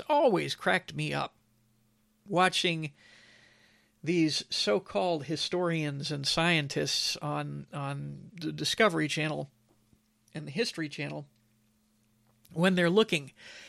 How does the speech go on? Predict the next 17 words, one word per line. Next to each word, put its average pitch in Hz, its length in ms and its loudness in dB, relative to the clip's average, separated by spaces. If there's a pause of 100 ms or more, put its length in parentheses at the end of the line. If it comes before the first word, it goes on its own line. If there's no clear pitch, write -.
(680)
at 240 200 -2
the 240 60 8
various 196 600 6
pyramids 160 880 2 (1700)
throughout 190 540 6
the 170 100 2
world, 160 600 2
or, 165 480 2 (1800)
uh, 160 220 -2
Stonehenge 156 880 0 (360)
and, 156 340 -6
and 165 180 -4
that 196 220 0
kind 185 260 0
of 143 80 -4
thing, 151 300 -2
and, 147 220 -12